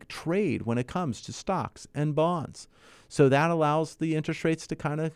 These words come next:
hang and look elsewhere, overseas, and what's going on. So we sh-, we see interest rates remaining low. Remaining low. Triple eight, five four three,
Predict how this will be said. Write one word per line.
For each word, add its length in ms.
hang 400
and 140
look 360
elsewhere, 760
overseas, 720
and 100
what's 200
going 340
on. 380
So 140
we 160
sh-, 260
we 140
see 260
interest 320
rates 320
remaining 640
low. 560
Remaining 580
low. 440
Triple 280
eight, 220
five 380
four 240
three, 440